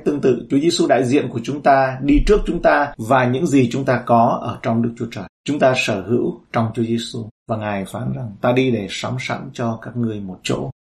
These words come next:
Và khi ta đi đã sắm sẵn rồi, ta sẽ đến đem các ngươi đến với ta." Chúa nói với Joshua, "Ta ban cho các ngươi, toàn bộ đất đai đã được ban cho, nhưng họ chỉ có thể sở hữu những thứ mà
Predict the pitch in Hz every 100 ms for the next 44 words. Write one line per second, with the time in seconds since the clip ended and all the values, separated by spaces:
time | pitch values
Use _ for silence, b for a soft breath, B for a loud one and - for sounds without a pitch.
0 | - - 131 127 120 127 123 131 127 127
1 | - 127 113 98 110 113 120 113 107 113
2 | 165 113 107 104 113 107 101 95 101 104
3 | 117 113 - _ _ _ _ - 117 110
4 | 120 117 113 - 110 104 - _ - 131
5 | 131 127 135 135 135 127 120 117 - 131
6 | 131 123 143 170 151 147 147 127 131 127
7 | 143 123 117 151 160 135 - 117 143 110
8 | - 110 110 120 185 156 160 135 143 160
9 | 285 349 117 113 107 107 101 98